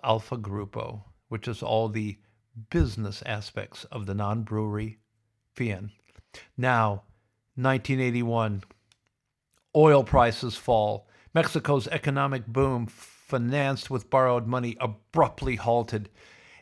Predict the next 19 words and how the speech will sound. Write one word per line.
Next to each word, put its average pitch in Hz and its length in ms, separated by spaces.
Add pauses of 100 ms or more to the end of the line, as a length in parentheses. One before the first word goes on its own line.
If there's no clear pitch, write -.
and 107 160
the 113 60
company 117 380
found 107 260
itself 107 400
with 117 100
a 117 60
billion 143 560
in 120 160
debt 113 300
the 117 80
following 113 500
year, 107 240
and 101 180
the 104 60
federal 139 360
government 127 460
nationalized 120 1080 (380)
Banca 135 640